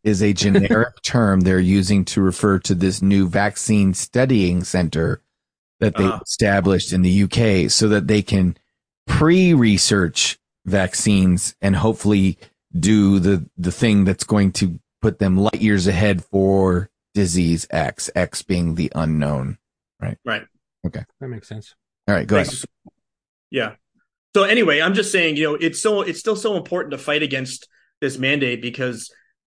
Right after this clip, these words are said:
Speaker 2: fifty thousand L A City employees and everybody that comes on after are, are subject to whatever, whatever the, whatever the city wants to do to you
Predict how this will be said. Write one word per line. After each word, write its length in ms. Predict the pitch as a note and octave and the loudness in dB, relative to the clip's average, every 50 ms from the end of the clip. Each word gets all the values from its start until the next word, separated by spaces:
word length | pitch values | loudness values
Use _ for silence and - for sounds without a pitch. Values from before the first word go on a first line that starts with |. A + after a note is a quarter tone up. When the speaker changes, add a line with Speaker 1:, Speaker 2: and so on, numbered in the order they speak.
| _ _ _ _ _ _ _ _ - | _ _ _ _ _ _ _ _ -2
Speaker 2:
fifty 220 | F#3+ - - D#3 | -2 -2 -2 -2
thousand 380 | D#3 E3 D#3 D3+ D3+ C3+ C#3+ C3+ | -2 -2 0 0 0 -2 -2 0
L 120 | C3+ C3+ | 0 0
A 80 | C3+ B2+ | -2 -2
City 240 | C3+ D3+ C3+ C3+ | -4 -4 -4 -4
employees 540 | C3 A#2+ A2+ - C3 C#3 C3+ B2+ B2 A#2 A#2 | -4 -4 -4 -4 -2 -2 -2 -2 -2 -4 -6
and 100 | A#2+ A#2+ | -6 -2
everybody 440 | B2+ D#3 E3+ F#3 F3 E3+ E3+ D#3+ D3+ | -2 0 2 2 0 0 0 -2 -2
that 120 | C#3+ C#3+ | -4 -6
comes 240 | - - D3 C#3+ C3+ | -8 -8 -8 -6 -4
on 300 | D3 C3+ C3 B2 A#2+ - | -4 -2 -2 -4 -4 -4
after 580 | - B2+ C#3+ E3 F#3 - C3+ A#2 A2+ A#2 C3 - _ _ _ _ _ _ _ _ _ - | -4 -2 -2 -4 -4 -6 -6 -6 -4 -6 -8 -12 _ _ _ _ _ _ _ _ _ -6
are, 240 | D3 C3+ C#3 C3+ C3+ | -4 -4 -4 -4 -6
are 160 | C#3+ C#3+ C#3 C3+ | -6 -4 -4 -4
subject 420 | - - D#3 C#3 C3+ D3+ C#3 C#3+ - | -2 -4 -4 -2 -2 -4 -6 -6 -6
to 180 | - C#3+ C#3 C3 | -4 -2 -2 -2
whatever, 760 | A2+ A2+ B2 B2+ B2 B2+ D3 E3 E3 D#3 C#3+ C#3+ C#3 C#3 - _ _ _ _ _ | -4 -6 -8 -6 -2 -2 -2 0 0 0 0 -2 -4 -8 -14 _ _ _ _ _
whatever 400 | - B2+ B2+ C#3+ D3+ D#3 D#3 D#3+ | -16 -10 -4 -2 -2 0 0 -2
the, 400 | C#3+ C#3+ - - - C#3 - - - - | -2 -4 -6 -8 -12 -16 -16 -18 -20 -16
whatever 300 | D3 C#3+ - C#3+ C#3+ D#3 | -12 -8 -6 -6 -4 -4
the 60 | C#3+ | -4
city 260 | C3+ - - E3 D3 C#3 | -6 -4 -4 -2 -2 -2
wants 460 | B2 B2 B2 B2+ C3+ C#3+ C#3 - - | -4 -4 -4 -4 -4 -4 -6 -8 -12
to 100 | - B2 | -12 -14
do 240 | A2 A2+ C3 E3+ F#3 | -10 -8 -6 -6 -6
to 80 | D#3+ | -6
you 340 | A#2 G#2+ G#2+ A2 A2 B2+ - | -8 -8 -10 -10 -10 -12 -14